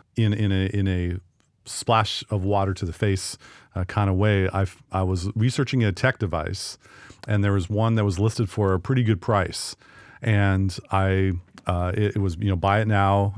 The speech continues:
and I threw down with, uh, PayPal.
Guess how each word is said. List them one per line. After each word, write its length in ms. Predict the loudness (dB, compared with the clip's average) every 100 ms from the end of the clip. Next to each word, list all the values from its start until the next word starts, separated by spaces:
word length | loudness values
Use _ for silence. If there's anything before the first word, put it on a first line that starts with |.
| -4
and 360 | -2 0 -2
I 220 | -2 -2 -4
threw 260 | -2 0
down 260 | 2 2 0
with, 260 | -2 -6 -8
uh, 120 | -6
PayPal. 640 | -2 0 2 2 2 2